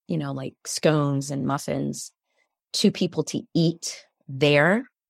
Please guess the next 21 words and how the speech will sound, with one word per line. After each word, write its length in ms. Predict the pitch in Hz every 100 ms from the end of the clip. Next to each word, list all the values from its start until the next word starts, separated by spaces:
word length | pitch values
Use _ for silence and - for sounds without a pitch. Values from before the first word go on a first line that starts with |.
| _ 139
in 180 | 147
the 60 | 135
storefront, 800 | - 131 139 160 156 156 - - _ _ _ _ _
but 120 | 180
I 100 | 165
don't 340 | 156 190 208 -
want 280 | 185 170 165
it, 220 | 156 - -
I, 180 | - -
I'm 180 | 175 180
not 200 | 190 185
interested 680 | 180 - 156 160 - 160
in 280 | 160 160 160 - _
doing 240 | 151 147 151
wholesale. 680 | 135 135 - 135 131 131 135
I'm, 240 | - 147 - - - - - _ -
I 60 |
mean, 180 | 208 208
I've 220 | 233 320 359
been 100 | 285
approached 680 | - - 180 - - -